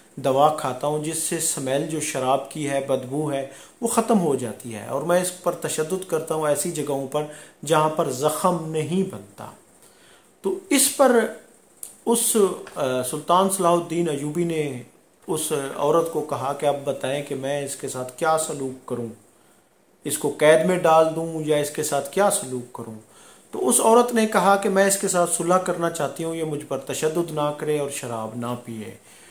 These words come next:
जिस पर वो शख्स, उसने माफ़ी मांगी सुल्तान से और कहा कि "मैं और आइंदा इस औरत पर तशद्दुद भी नहीं करूँगा और शराब भी नहीं पीऊँगा, लेकिन आप मेरा इलाज करवाएं, मुझ-, मेरी जान बचाएं।"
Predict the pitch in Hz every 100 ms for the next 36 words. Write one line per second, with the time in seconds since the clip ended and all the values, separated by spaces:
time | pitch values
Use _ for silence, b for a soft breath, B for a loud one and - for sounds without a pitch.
0 | b b 175 240 - 220 190 190 190 208
1 | 196 - - - 151 160 143 135 - -
2 | 185 180 180 185 180 156 160 156 156 160
3 | 151 135 135 127 131 131 127 123 143 -
4 | B B - 156 160 147 143 - - 147
5 | 151 151 147 - - 123 135 151 151 170
6 | 160 165 165 156 147 143 143 139 - 127
7 | 123 123 - - 139 143 135 131 139 143
8 | - 127 117 113 127 117 - b b b
9 | b _ - 165 - 180 165 180 170 170
10 | 160 165 160 165 151 147 147 - 135 120
11 | 110 107 135 147 147 151 147 139 143 147
12 | 147 139 113 98